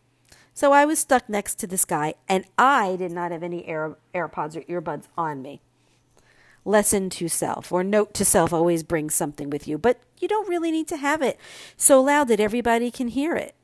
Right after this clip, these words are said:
I really think that that is probably an incredibly rude, uh, thing to do, and there's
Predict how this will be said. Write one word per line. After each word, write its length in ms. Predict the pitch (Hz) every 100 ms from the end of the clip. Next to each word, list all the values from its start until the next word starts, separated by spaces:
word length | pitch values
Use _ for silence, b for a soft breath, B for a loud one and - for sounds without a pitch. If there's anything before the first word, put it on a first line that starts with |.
| _ _
I 80 | 196
really 800 | 214 196 226 226 262 269 269 226 _ -
think 220 | 214 208
that 140 | 226
that 200 | 185 180
is 80 | 185
probably 360 | - 214 185 196
an 60 | 190
incredibly 580 | 185 - 147 185 214
rude, 560 | 190 165 156 147 151 202 - b b b b _
uh, 440 | 165 156 151 151 - _
thing 320 | - 165 160
to 120 | -
do, 180 | 226 359
and 100 | 480
there's 160 | 554